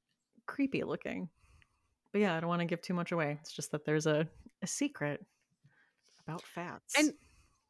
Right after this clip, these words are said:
Speaker 2: anything Anthony Hopkins is going to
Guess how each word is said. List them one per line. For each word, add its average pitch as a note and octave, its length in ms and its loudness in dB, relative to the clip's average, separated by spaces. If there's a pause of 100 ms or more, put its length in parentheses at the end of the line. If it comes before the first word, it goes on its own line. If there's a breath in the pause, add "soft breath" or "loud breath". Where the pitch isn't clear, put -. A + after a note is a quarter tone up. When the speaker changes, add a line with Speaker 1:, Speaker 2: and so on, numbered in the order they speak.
(360)
Speaker 2:
anything D4 540 4
Anthony A3 280 2
Hopkins F3+ 560 0
is - 120 -4
going D3 400 -2
to C3 760 -2